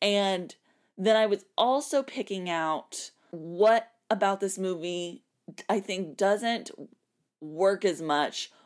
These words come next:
once you already know how the plot unfolds.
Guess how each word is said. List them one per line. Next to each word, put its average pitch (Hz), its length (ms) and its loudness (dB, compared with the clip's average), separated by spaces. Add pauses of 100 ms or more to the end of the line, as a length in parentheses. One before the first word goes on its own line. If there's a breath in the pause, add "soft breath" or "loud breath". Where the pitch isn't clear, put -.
once 165 360 -2
you 175 120 -2
already 147 300 2
know 131 200 -2
how 175 140 -6
the - 120 -4
plot - 460 -2 (160)
unfolds. - 760 -10